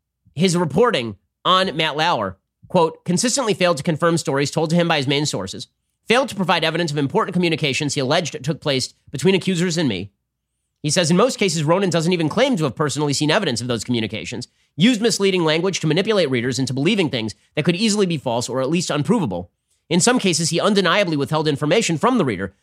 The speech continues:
that would call the credibility of sources into question. And according to Matt Lauer, he routinely presented stories in a way that would suit his activist goals as opposed to any kind of journalistic standard." Specifically, specifically, Lauer is upset with the way that Ronan Farrow covered the rape allegation by Brooke Nevils.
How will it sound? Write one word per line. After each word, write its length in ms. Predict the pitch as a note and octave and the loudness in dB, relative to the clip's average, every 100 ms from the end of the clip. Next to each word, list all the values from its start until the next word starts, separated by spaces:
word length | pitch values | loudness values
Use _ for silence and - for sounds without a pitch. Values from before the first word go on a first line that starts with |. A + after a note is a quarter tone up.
| _ | _
that 80 | D3+ | -2
would 100 | D3+ | 2
call 160 | F#3+ | 2
the 80 | F#3+ | 0
credibility 500 | - F#3 E3 G3+ G3 | 0 0 2 2 2
of 80 | D#3 | -2
sources 300 | D3+ C3+ A#2+ | -2 -4 -2
into 160 | C3 | -4
question. 420 | A#2 G#2 - A#2+ D#3+ _ _ _ | -4 -8 -8 -10 -12 _ _ _
And 80 | - | -4
according 220 | E3+ G#3+ | 0 2
to 60 | G3+ | 2
Matt 160 | F#3+ | 2
Lauer, 340 | A3 B3+ D3 - _ | 4 2 2 -2 _
he 60 | - | -2
routinely 320 | G3 A3+ B3+ | 0 2 2
presented 400 | F#3 E3 F#3 D3+ | 2 0 0 -2
stories 360 | - E3+ D#3 D3 | -4 0 0 2
in 80 | D#3 | 2
a 40 | |
way 120 | C#3+ | 2
that 100 | C#3 | 0
would 100 | B2+ | -2
suit 200 | - A#3 | -2 0
his 120 | F3 | 2
activist 360 | E3 D#3 D#3 C3+ | 2 -2 -4 -2
goals 340 | G#3+ E3 C3+ - _ | 0 2 -2 -8 _
as 120 | E3 D3+ | -4 0
opposed 220 | F#3 E3+ | 0 0
to 80 | C3 | 0
any 120 | F#3 | 0
kind 180 | E3 D#3+ | 0 -2
of 60 | |
journalistic 420 | C#3 C#3 C3 C#3 | 0 -2 -2 -4
standard." 300 | - G3+ B2+ | -2 -2 -2
Specifically, 640 | - F3+ E3+ D#4 - F#2+ - _ _ _ _ _ _ _ _ | -4 -4 -2 -2 -2 -6 -10 _ _ _ _ _ _ _ _
specifically, 520 | - D3+ G3 G3 D3 | -6 -2 0 0 0
Lauer 300 | B2+ C#3 C#3 | 2 2 2
is 120 | A#2+ | -2
upset 440 | G2+ - D#3+ G#2+ _ _ _ | -4 -2 -2 -2 _ _ _
with 120 | D#3 | -2
the 60 | E3 | 2
way 160 | D#3 D3 | 2 2
that 120 | C3+ | 2
Ronan 300 | C#3+ D#3 C#3 | 2 4 2
Farrow 360 | D3+ B2+ A#2 - _ | 2 2 0 -4 _
covered 340 | - E3+ D#3 B2 | -2 2 0 0
the 80 | |
rape 260 | B2 E3+ G#3+ | 0 0 0
allegation 480 | B2+ C3+ A#2+ A#2 C#3 | -2 -2 -2 -4 -2
by 80 | B2 | 0
Brooke 220 | D3 C3+ | -2 0
Nevils. 420 | F#3 G#2 C#2 - | -2 -2 -12 -18